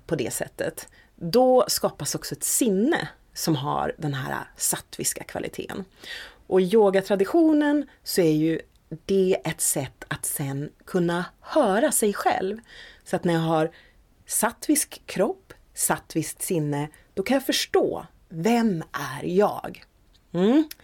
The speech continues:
Det, det är en grundtanke i yogatraditionen. Och, eh, när jag då hade hållit på och yogat och mediterat, eh,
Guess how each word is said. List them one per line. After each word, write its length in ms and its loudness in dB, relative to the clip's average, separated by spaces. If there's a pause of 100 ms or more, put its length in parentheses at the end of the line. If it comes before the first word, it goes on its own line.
(480)
Det, 360 6
det 140 0
är 140 6
en 380 4
grundtanke 960 2
i 160 0
yogatraditionen. 1120 -2 (640)
Och, 260 -4 (720)
eh, 280 0
när 160 6
jag 340 6
då 60 2
hade 200 0
hållit 260 -2
på 260 4
och 80 6
yogat 540 2
och 60 2
mediterat, 960 -2
eh, 360 -6